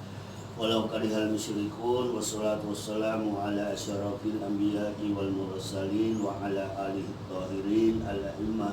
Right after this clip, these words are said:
والمهديين وسلم تسليما كثيرا. ولا سيما علي بن أبي طالب الفاطمة الزهراء سيدة نساء العالمين والحسن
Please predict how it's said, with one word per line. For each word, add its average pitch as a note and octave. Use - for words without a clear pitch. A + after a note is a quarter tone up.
والمهديين F#2+
وسلم G#2+
تسليما F#2+
كثيرا. A2
ولا B2
سيما B2
علي A#2
بن G#2+
أبي G#2+
طالب G#2+
الفاطمة G#2+
الزهراء G2+
سيدة G#2
نساء G#2+
العالمين G2+
والحسن G2+